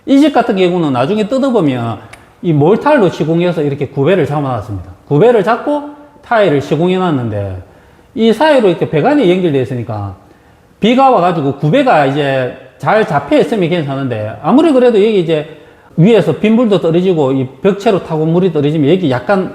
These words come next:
물이 젖을 거 아닙니까? 그리고 또 자연스럽게 이 배관을 타고도 물이 들어갑니다. 그래서 이렇게 물이 들어가면서 이렇게 올라가면 이 다락에서는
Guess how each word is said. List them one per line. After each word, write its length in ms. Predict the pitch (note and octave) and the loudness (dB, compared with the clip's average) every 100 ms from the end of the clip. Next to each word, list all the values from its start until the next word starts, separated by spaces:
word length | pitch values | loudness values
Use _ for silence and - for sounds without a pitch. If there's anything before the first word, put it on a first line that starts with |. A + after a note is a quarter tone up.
| D#3+ | 0
물이 220 | F#3+ G#3+ | 2 2
젖을 260 | - C4+ G#3 | 2 2 0
거 80 | G#2+ | -2
아닙니까? 340 | G#2 G2 G2+ F#2+ | -4 -8 -8 -4
그리고 280 | G#3+ G#3 | -2 -2
또 220 | G#3 F#3+ F3 | 0 -2 0
자연스럽게 840 | F3+ G#3 G3 D#3 C3 - - - | -2 0 -2 0 -2 -4 -16 -10
이 100 | F3 | -6
배관을 460 | - D#3 G3 D#4 C4+ | -2 2 2 2 0
타고도 520 | - A3 A#3 C#4 C4+ | 0 0 0 0 0
물이 260 | D#3 E3+ E3 | 0 0 0
들어갑니다. 580 | D#3 D3+ C#3 C#3 G2 F2 - _ _ _ - | 0 0 0 -4 -6 -12 -20 _ _ _ 0
그래서 280 | A#3+ C#4 | 2 4
이렇게 260 | B3 G#3+ F#3+ | 2 2 0
물이 300 | E3 B3 A#3 | 0 0 -2
들어가면서 1040 | A#3+ B3+ A#3 A#3+ A#3+ F#3 F3 G2 - - - _ _ _ _ _ _ _ | -2 -2 0 0 0 -2 -2 -4 -12 -20 -20 _ _ _ _ _ _ _
이렇게 340 | - A3 A#3+ G3 | -2 0 2 2
올라가면 800 | F#3+ C4 G3 E3+ C3 A2 G#2 F#2+ - _ _ | 2 2 2 -2 -4 -6 -8 -12 -16 _ _
이 100 | A3+ | -8
다락에서는 1080 | - C#3 F#3 D4+ C4+ F#3 D3+ B2 A#2 G#2+ F#2 | -4 0 2 2 2 0 -2 -4 -6 -8 -10